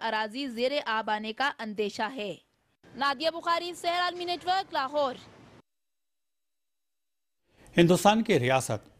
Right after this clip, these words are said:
Speaker 2: اتر پردیش کے وزیر اعلیٰ نے ریاست میں بجلی کے بحران پر گہری تشویش کا اظہار کرتے ہوئے مرکزی حکومت پر الزام لگایا ہے کہ وہ اس سلسلے میں پورا تعاون نہیں کر رہی ہے۔ تفصیلی رپورٹ بتا رہے ہیں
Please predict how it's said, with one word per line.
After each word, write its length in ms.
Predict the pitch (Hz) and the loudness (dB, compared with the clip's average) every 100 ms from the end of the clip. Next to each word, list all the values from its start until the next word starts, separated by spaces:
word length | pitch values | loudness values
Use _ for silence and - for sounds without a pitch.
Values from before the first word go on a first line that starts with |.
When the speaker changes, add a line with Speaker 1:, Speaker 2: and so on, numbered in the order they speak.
| - | -4
Speaker 2:
اتر 240 | 151 151 | 0 2
پردیش 400 | 127 135 151 165 | 2 2 0 -2
کے 80 | 165 | -2
وزیر 280 | 131 120 113 | -2 -2 0
اعلیٰ 220 | 110 131 | 0 2
نے 120 | 156 | 0
ریاست 500 | 123 110 113 - 147 | 0 0 -2 -2 -2
میں 80 | 147 | -2
بجلی 360 | 127 127 156 175 | 0 -4 -2 0
کے 160 | 165 | 0
بحران 500 | 131 123 113 117 131 | 2 0 2 2 0
پر 180 | 139 135 113 | 2 0 2
گہری 220 | 120 151 | 0 0
تشویش 360 | 151 123 131 117 | -2 -4 -4 -2
کا 100 | 117 | -4
اظہار 220 | 110 104 | -2 -2
کرتے 280 | 104 107 147 | -2 0 2
ہوئے 160 | 143 180 - - - - - | 2 -2 -10 -20 -20 -4 2
مرکزی 400 | 151 170 196 185 | 4 4 6 6
حکومت 360 | 151 151 151 | 6 4 4
پر 80 | 143 | 2
الزام 340 | 120 110 139 | 2 2 4
لگایا 340 | 160 151 151 147 | 4 6 4 4
ہے 140 | 170 | 0
کہ 100 | - | 0
وہ 100 | 139 | 0
اس 80 | 117 | 0
سلسلے 280 | - 131 160 | -2 0 2
میں 120 | 156 156 | 2 2
پورا 220 | 180 180 | 2 2
تعاون 440 | 165 110 104 107 117 - | 2 0 0 -4 -8 0
نہیں 200 | 139 117 | 2 2
کر 180 | 101 101 | -2 -6
رہی 260 | 98 98 98 - | -6 -8 -10 -12
ہے۔ 120 | 127 - - _ - - | -14 -16 -20 _ -20 -6
تفصیلی 380 | - - 202 190 | 0 2 4 4
رپورٹ 260 | 120 143 120 | 2 0 0
بتا 280 | 107 110 113 | 0 4 4
رہے 120 | 160 | 4
ہیں 140 | 147 | 0